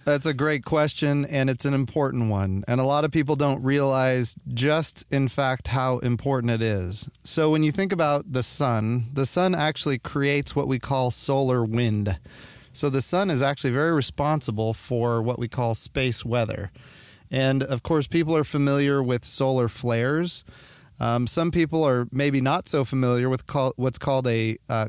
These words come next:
coronal mass ejection. So what happens is, um, inside the sun, you know, it's, it's, uh, nuclear fusion going on inside the sun, hydrogen fusion,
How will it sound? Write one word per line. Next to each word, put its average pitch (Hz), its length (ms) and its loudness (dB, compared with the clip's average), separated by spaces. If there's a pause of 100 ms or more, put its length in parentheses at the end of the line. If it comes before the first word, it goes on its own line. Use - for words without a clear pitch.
coronal 147 680 0
mass 135 600 -2
ejection. 110 800 -4 (500)
So 160 180 0
what 165 120 4
happens 185 360 0
is, 135 440 0
um, 127 360 0
inside 156 440 0
the 127 80 0
sun, 127 560 0
you 123 120 -2
know, 120 120 2
it's, - 260 -4
it's, 123 260 -2
uh, 120 160 2
nuclear 151 520 0
fusion 127 500 0
going 123 300 2
on 123 220 0
inside 127 440 0
the 120 80 -2
sun, 117 360 0
hydrogen 143 560 0
fusion, 113 560 -2